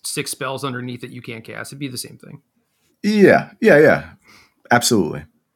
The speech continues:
Speaker 1: So my, my problem with this is that there are, there are situations like that where they, they make the number big enough so it's very unlikely that you miss. And then those two cards exist in the same set. And I, I guess I should check to make sure that they're actually different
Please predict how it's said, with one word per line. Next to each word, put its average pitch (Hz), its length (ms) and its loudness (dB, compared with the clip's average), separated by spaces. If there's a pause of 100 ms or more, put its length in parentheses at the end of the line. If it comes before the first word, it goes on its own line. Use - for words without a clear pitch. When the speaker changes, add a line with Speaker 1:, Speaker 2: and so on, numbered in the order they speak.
(120)
Speaker 1:
So 202 160 0
my, 202 220 2
my 185 140 4
problem 180 280 4
with 180 120 -4
this 208 280 0
is 151 260 -6
that 143 320 -2
there 165 180 2
are, 190 160 2
there 151 120 0
are 170 60 4
situations 170 480 -2
like 151 120 -2
that 143 140 -4
where 165 100 -2
they, 160 200 -2 (160)
they 151 140 -6
make 208 200 0
the 233 80 4
number 165 320 2
big 143 220 -4
enough 131 280 -4
so 151 160 -4
it's 143 140 -6
very 147 260 -2
unlikely 139 420 -6
that 139 120 -8
you 127 120 -10
miss. 123 400 -8 (520)
And 156 160 0
then 147 440 -2 (560)
those 190 240 2
two 202 100 -2
cards 175 220 4
exist 156 300 -4
in 165 60 -2
the 156 60 -4
same 120 220 -8
set. 123 460 -8
And 143 180 -12
I, 156 180 -6
I 190 40 -6
guess 226 180 -2
I 165 60 0
should 131 160 -10
check - 300 -12
to 127 60 -14
make 127 160 -16
sure - 160 -18
that - 160 -20
they're 69 240 -12 (240)
actually 65 340 -14 (140)
different 80 300 -20